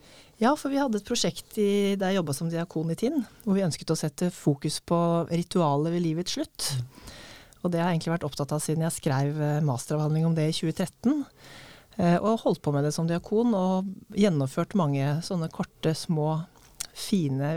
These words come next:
viktige ritualer for mennesker, eh, som ligger for døden. Og så søkte vi Kirkerådet om noen prosjektmidler for å, mm,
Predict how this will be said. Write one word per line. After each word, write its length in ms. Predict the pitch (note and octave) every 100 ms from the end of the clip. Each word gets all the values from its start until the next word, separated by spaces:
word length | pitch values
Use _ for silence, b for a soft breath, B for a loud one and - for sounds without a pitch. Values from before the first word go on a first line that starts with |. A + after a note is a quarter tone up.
| E3+
viktige 320 | F3+ - A#2+
ritualer 540 | C3+ E3+ C#3+ B2+ D3 E3
for 160 | F3+
mennesker, 540 | E3+ B2+ - C3+ C3+ C#3
eh, 300 | C#3 C#3 C#3+
som 160 | - D#3+
ligger 220 | C3+ C3+
for 100 | D#3
døden. 300 | A2 G#2 A#2+ - - B B B B B B B B B -
Og 40 |
så 300 | - - F#3+
søkte 480 | G3 - D#3+ - -
vi 360 | D3 D#3 E3 E3+
Kirkerådet 560 | - E3 - D3 C#3 C#3+
om 100 | D3+ D#3
noen 260 | D#3 D#3
prosjektmidler 720 | D#3 E3 D3 - D#3 D3+ B3 C#4
for 240 | - E3
å, 120 | E3 E3+ E3 D#3+ - -
mm, 460 | A#3+ - - - -